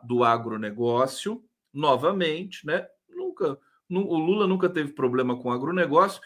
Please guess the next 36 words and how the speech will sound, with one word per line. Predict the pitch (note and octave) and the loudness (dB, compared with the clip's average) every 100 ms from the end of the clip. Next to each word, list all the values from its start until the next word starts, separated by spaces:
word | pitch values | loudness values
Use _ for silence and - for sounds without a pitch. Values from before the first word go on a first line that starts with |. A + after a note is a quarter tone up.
| - _ | -20 _
O | |
problema | - F3+ F#3 A3 | 0 4 4 2
é | |
que | G#3+ | 4
o | G3 | 10
agronegócio | F3+ F#3+ F#3+ D#3+ B2+ D3+ E3 | 10 10 6 4 2 2 2
teve | F#3+ G3 | 2 2
um | G#3+ | 2
problema | G3+ D#3+ D#3 G3+ | 2 4 2 0
com | - G#3 | -2 0
ele | G#3 B3 | 0 0
próprio, | - D#3 D#3+ - G2+ | 4 6 6 2 -8
né? | B2+ E3+ _ _ | -6 -8 _ _
Financiando | _ - C#3+ C#3+ C#3+ - B2+ C3+ | _ -4 -2 0 -2 -2 0 0
o | |
golpe | G#2+ G#2+ A#2+ C#3+ C#3 A#2 - G2+ F#2 _ _ | 0 2 2 4 2 -2 -8 -10 -12 _ _
e | A2+ | -12
tudo | A2+ B2+ A#2+ | -6 -4 0
mais, | A2+ C3+ C#3+ A#2+ G#2+ | 4 6 6 2 -2
né? | A#2+ C3+ | -2 -2
Desmatando. | A#2 B2 C#3+ - - B2 C#3+ C#3+ B2 A2 - _ _ | -2 0 2 2 -2 -2 0 -2 -4 -8 -14 _ _
Então, | F3 | 0
o | F3+ | 4
Lula | F#3+ F#3 | 4 4
fez | F3+ | 0
esse | F3 | -4
discurso. | D3 C#3 F#3 F#3 | -8 -2 -2 2
Eu | F3+ | 2
acho | F3+ | 2
que | F3 | 0
agora | D#3 D#3+ F3 | 4 6 6
o | F3+ E3 | 6 6
agronegócio | E3 E3+ D#3+ C#3 D#3 E3 - | 6 4 -2 2 2 2 -4
tem | E3 F3 | -8 -6
que | F3 | -6
voltar | D#3 F3 D3+ - C#3+ D#3+ | -2 -2 -2 2 2 2